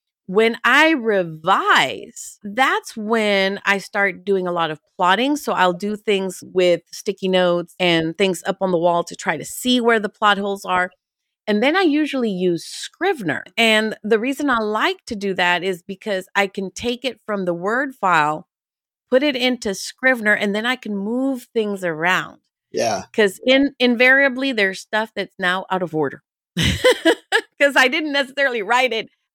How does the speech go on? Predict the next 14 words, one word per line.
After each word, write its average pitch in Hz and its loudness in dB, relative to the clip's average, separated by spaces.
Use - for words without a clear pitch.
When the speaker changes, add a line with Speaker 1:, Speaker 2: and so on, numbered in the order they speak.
Speaker 1:
as 233 4
chronologically 214 0
as 131 -6
I 110 -8
thought 160 -4
I 95 -6
did. - -14
So 214 4
I 233 4
love 240 0
Scrivener 208 -6
for - -8
that. 143 -2
And 185 -4